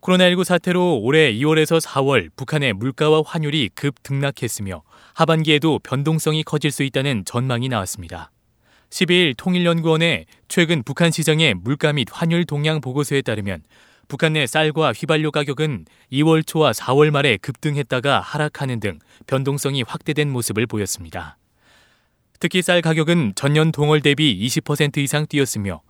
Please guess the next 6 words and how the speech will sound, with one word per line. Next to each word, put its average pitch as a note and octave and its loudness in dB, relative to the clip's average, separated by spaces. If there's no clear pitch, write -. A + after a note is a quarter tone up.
변동폭은 D3 2
이천십칠 D#3+ 0
년 D#3+ 4
대북 C3 -2
제재 D3+ 2
당시보다 B2 0